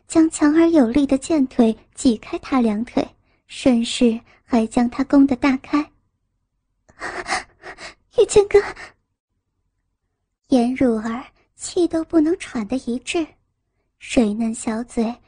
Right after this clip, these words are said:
则惊讶地微张着。“你，你要做什么？”虽说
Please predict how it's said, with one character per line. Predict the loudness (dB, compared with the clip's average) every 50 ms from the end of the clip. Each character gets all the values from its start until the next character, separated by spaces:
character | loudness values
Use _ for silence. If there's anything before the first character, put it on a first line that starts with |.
| _ _ _
则 | -2 -2 -2 -2
惊 | -2 2 2 2 2 2
讶 | 0 -2 -2
地 | -2 -2 -2
微 | -2 -2 -2
张 | -2 -4 -4 -2 -2 -2
着。 | -4 -6 -10 -14 _ _ _ _ _ _ _ _ _ _ _ _ _ _ -20 -20 -20 _ -20 -20 _ _ _ _ _
“你， | -2 -2 -2 -4 -14 _ _ _ _ _ _ _ _
你 | 0 2 2
要 | 2
做 | 2 0 -2 -2
什 | 0 2 6 6
么？” | 6 6 4 0 -10 -18 -20 -20 -20 _ _ _ _ _ _ _ _ _ _ _ _ _ _ _ _ _ _
虽 | _ -6 -2 0 0 0 0
说 | -2 -4 -4 -4 -4 -4